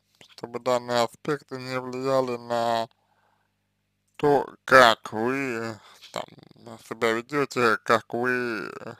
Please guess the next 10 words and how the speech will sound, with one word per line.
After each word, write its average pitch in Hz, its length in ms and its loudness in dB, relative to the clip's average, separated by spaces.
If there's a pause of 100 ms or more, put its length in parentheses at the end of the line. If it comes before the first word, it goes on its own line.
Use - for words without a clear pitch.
(140)
там, - 160 -10 (1400)
к - 60 -20
себе 123 380 2
относитесь 131 680 -2
и 120 60 -12
так 120 260 -2
далее. 113 320 -4 (560)
Это 135 180 2
важно. 120 480 6 (3250)
Следующее. 139 680 0